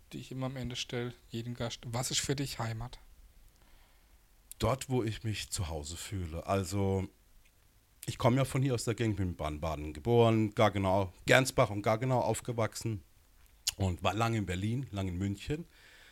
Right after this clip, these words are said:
Speaker 2: Und da hab ich's dann immer gemerkt, dass mir hier unsere Gegend immer gefehlt hat, egal wo ich war.
Speaker 1: Mhm.
Speaker 2: Die Berge, die Mentalität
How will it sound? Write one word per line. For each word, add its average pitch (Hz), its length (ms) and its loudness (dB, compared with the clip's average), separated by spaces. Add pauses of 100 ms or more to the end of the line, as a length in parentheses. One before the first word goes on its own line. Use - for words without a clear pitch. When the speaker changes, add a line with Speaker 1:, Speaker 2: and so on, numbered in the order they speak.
(640)
Speaker 2:
Und 110 180 -4
da 117 80 -2
hab 135 100 -2
ich's 135 120 0
dann 139 160 0
immer 120 240 0
gemerkt, 101 760 -2 (960)
dass - 200 -6
mir 120 80 2
hier 117 300 0
unsere 107 360 -2
Gegend 90 440 -6 (100)
immer 131 180 -2
gefehlt 90 420 -8
hat, 80 260 -12
egal 127 260 0
wo 113 100 4
ich - 160 -2
war. 82 280 -2
Speaker 1:
Mhm. 113 320 -6 (500)
Speaker 2:
Die 101 80 -6
Berge, 87 680 -4 (460)
die 104 60 -2
Mentalität 95 1080 0